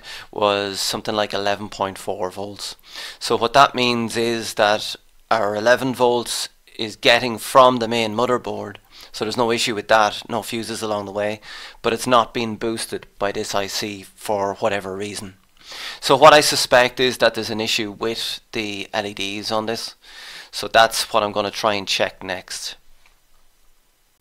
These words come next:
Now, as I said before, I don't have a data sheet for this, so I'm gonna assume that this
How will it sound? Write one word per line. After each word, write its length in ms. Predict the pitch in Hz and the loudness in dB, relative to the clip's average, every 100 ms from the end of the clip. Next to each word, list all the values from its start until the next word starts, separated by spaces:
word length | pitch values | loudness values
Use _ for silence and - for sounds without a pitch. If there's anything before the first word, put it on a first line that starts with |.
| _ | _
Now, 400 | 139 139 135 135 | 4 8 8 8
as 160 | - 123 | 4 0
I 60 | |
said 240 | 120 160 139 | -2 -2 -4
before, 580 | 135 - 131 123 113 - | -6 0 4 4 2 -2
I 100 | 117 | -4
don't 300 | - 147 151 | 0 0 2
have 220 | 143 139 | 2 2
a 60 | 151 | 2
data 340 | 143 131 120 | 2 0 0
sheet 260 | - 120 101 | -4 -4 -6
for 360 | - 120 117 | 2 4 6
this, 160 | 104 - | 2 -2
so 120 | 117 | -2
I'm 100 | 117 | -2
gonna 200 | 151 160 | 0 0
assume 640 | 160 - - 147 139 139 | 2 2 4 4 2 0
that 160 | 117 - | -2 -6
this 280 | 120 - | -4 -4